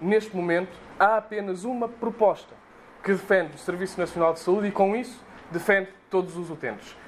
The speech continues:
que é a proposta que o Bloco de Esquerda leva a debate e que tem especialidade neste momento na Comissão de Saúde e que resultou de um trabalho muito profundo do João Semedo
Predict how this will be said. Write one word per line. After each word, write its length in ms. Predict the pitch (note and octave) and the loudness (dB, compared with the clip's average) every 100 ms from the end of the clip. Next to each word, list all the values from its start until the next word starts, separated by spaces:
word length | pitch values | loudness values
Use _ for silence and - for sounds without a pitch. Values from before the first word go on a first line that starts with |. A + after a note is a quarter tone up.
| - | 0
que 100 | F#3 | 2
é 40 | |
a 40 | F#3 | 2
proposta 560 | F#3 - D#3 B2 - G2 - - | -2 -2 -2 -2 -10 -18 -20 -20
que 100 | - | -2
o 60 | E3 | 0
Bloco 280 | D#3+ E3 E3 | 4 2 0
de 60 | |
Esquerda 360 | - D3+ C3+ B2+ | -8 -4 -2 -2
leva 500 | B2+ D3+ F#3 F#3+ A3 - - - - - | 0 2 2 0 -10 -12 -20 -20 -20 -4
a 80 | D#3 | -4
debate 460 | D3+ D#3+ D#3+ - - - _ _ | 0 2 2 0 -16 -20 _ _
e 100 | D3+ | -16
que 120 | - | 0
tem 300 | G#3+ G#3+ G3+ | 2 2 -2
especialidade 760 | E3 - - D#3 D#3 E3+ D#3 | -14 -16 -12 -10 -2 0 0
neste 280 | D#3 D#3 - | -4 -12 -12
momento 340 | D3+ D#3+ D3 C#3+ | -4 -4 -4 -4
na 120 | C#3+ | -4
Comissão 380 | C#3 C#3 - C#3 | -4 -6 -2 -2
de 80 | - | -2
Saúde 400 | - C#3+ F#3+ G3 - - | 0 2 0 -2 -14 -6
e 80 | F3+ | -4
que 100 | E3 | -2
resultou 540 | F3 F#3 F#3 F3+ F3 C#3+ | 0 4 2 4 2 2
de 80 | |
um 80 | D#3+ | -4
trabalho 400 | D#3+ E3 D#3+ D3 | 0 2 4 2
muito 260 | F3 G#3+ G#3+ | -2 -6 -6
profundo 460 | E3+ - D3 C#3+ - - - - | -12 -8 -6 -6 -10 -20 -16 -2
do 120 | E3 | -2
João 220 | D#3 D#3 | 2 2
Semedo 420 | D3+ D3 D3 C3 | 2 0 2 0